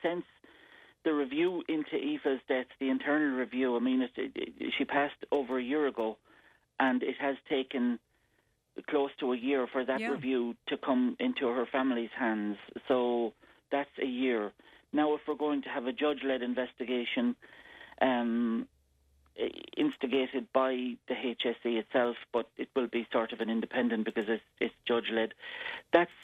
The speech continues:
Speaker 1: uh, that's, I would assume, going to take just as long again,
Speaker 2: Mm.
Speaker 1: because you have to give, uh, everybody due process in the case. If you have people who have questions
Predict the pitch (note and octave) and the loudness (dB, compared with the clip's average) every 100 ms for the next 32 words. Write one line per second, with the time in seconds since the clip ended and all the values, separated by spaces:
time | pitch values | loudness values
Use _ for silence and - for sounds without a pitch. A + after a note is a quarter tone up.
0 | - - _ D#3 D#3+ - _ _ - A2 | -2 -2 _ 0 0 -14 _ _ -2 -2
1 | G2+ G2+ - - G#2 E3 D#3+ B2 - - | 0 -6 -6 0 2 4 2 0 -2 -4
2 | A2+ - A2 - A2 A2 A2 G#2+ G#2+ D3 | -4 -2 -6 -2 0 2 0 0 2 2
3 | F3+ G#3 G3 F#3+ F#3+ E3+ D3 C#3 B2 C3 | 0 -2 -6 -4 -4 0 0 0 0 0
4 | - C3 - A#2+ C3+ A2 - - B2 A#2 | 0 -2 -2 -2 -2 -2 -4 0 2 2
5 | A2+ A2 - - - - - B2+ C3+ C3 | 0 -2 -8 -20 -20 -4 0 2 2 0
6 | A#2+ A2+ A#2+ A#2+ - A#2 B2+ C3 A#2 B2 | -4 -6 -2 -2 0 -2 0 -2 -2 0
7 | A#2 A2+ - A#2 - A2+ - A2+ A#2+ - | 0 0 0 -2 -2 -6 -2 -2 -2 -2
8 | B2+ - A#2 A2 A#2 A#2 - - A#2 G#2+ | -2 2 0 2 0 0 -2 0 -2 -2
9 | - - _ _ - - - - - - | -12 -20 _ _ -16 -12 -10 -10 -12 0
10 | - C3+ - - | 2 2 0 0